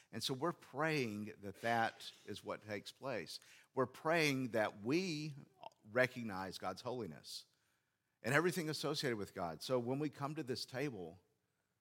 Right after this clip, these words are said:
w-, we don't just do it because that's what we do and we, we do this every Lord's Day, but we recognize this is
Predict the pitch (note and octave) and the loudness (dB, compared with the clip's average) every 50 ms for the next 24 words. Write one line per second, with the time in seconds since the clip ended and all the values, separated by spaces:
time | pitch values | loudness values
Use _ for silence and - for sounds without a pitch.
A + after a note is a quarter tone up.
0 | _ _ _ _ _ _ _ _ _ - A2+ C3 A#2+ B2+ C#3 C#3+ D3 E3 E3+ C3 | _ _ _ _ _ _ _ _ _ -10 -8 -6 -2 2 4 4 6 6 4 4
1 | D3 B2+ - - G#2 A2 C3+ C#3 D3 C3+ A2 A2+ G#2+ - A#2+ A2 F#2+ A#2+ A2+ A2 | 2 0 -2 -2 0 2 4 6 6 6 4 0 -4 -4 -4 -2 0 0 0 0
2 | - - A#2+ A2 F2 G2 G2 F#2+ F2 G2+ A2 B2 B2+ A#2+ A2+ G#2 F#2+ G2 F#2+ G2+ | -2 -2 -4 -4 -2 -4 -6 -6 -4 -2 -2 0 0 0 -2 -2 -4 -6 -6 -6
3 | G#2+ G#2 G2+ - G#2 G#2 G2+ G#2+ G#2+ G#2+ A2 G2+ - - G#2 G2 G2 F#2 F#2+ G2 | -6 -6 -6 -6 -8 -8 -6 -4 -4 -2 -2 -4 -2 -4 -4 -4 -6 -6 -6 -6
4 | G2 F#2+ - - - B2 C3+ D3 D3 A2 G#2 - F#2+ A2+ B2 A2+ A2+ A#2+ B2 - | -8 -6 -8 -8 -4 -2 0 0 0 0 -2 -4 -4 -6 -4 -2 0 0 0 -2
5 | - A2+ G#2 G2+ G2 F2+ - G#2+ A#2 C#3 C#3 - F#2 G#2 A#2 A#2 G2+ - | -4 -6 -6 -8 -8 -10 -8 -6 -4 -4 -4 -4 -4 -2 -2 -2 -4 -6